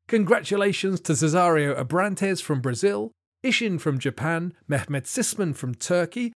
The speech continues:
and last but not least, Hassan from Turkey. You all worked out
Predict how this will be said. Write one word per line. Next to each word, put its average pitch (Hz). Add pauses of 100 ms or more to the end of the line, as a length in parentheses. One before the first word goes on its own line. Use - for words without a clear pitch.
(160)
and 285
last 190
but 131
not 131
least, 143 (160)
Hassan 165
from 147
Turkey. - (720)
You 214
all 233
worked 170
out 127